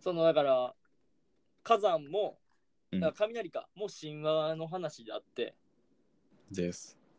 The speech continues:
Speaker 1: そう、ゼウスの雷が落としたみたいな、神の怒りやとかさ。
Speaker 2: うん。
Speaker 1: そういうので、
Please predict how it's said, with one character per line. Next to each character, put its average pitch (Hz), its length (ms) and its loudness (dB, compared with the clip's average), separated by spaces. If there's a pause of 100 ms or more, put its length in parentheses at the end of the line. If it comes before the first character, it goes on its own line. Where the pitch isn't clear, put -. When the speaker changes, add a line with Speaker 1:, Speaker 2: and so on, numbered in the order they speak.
(140)
Speaker 1:
そ 147 220 4
う、 135 60 -2
ゼ 170 160 2
ウ 160 80 2
ス 165 80 -6
の 135 100 0
雷 156 720 4 (260)
が 160 120 6
落 147 120 -2
と 147 80 -2
し - 80 -16
た 151 160 0
み 135 80 -10
た 127 60 -10
い - 20 -10
な、 - 60 -14
神 170 180 -2
の 135 80 -4
怒 147 200 6
り 151 80 2
や 135 100 2
と - 80 -20
か 110 100 -18
さ。 107 180 -14 (240)
Speaker 2:
う 95 80 -2
ん。 - 160 -2 (400)
Speaker 1:
そ 202 260 2
う - 20 2
い 220 160 -4
う - 20 -4
の 190 120 -4
で、 196 280 2